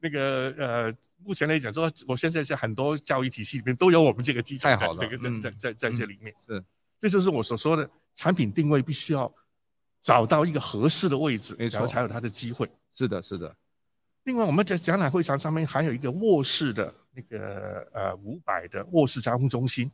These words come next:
Speaker 2: 是。
Speaker 1: 这个不是，要是说这个产品那个追究它的历史的话，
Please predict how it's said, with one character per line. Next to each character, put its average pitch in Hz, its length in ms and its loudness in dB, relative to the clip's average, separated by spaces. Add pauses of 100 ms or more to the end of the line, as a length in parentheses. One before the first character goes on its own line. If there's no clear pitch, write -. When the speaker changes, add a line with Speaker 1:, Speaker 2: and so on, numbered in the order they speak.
Speaker 2:
是。 95 280 -6 (920)
Speaker 1:
这 269 120 2
个 226 80 2
不 254 120 0
是， 151 720 4
要 208 160 4
是 202 140 4
说 226 260 6
这 226 140 -2
个 175 100 2 (220)
产 185 240 2
品 110 280 0 (220)
那 160 100 -10
个 127 460 2
追 208 160 8
究 190 160 6
它 170 100 2
的 196 120 6
历 190 200 2
史 - 200 4
的 113 100 0
话， 110 180 0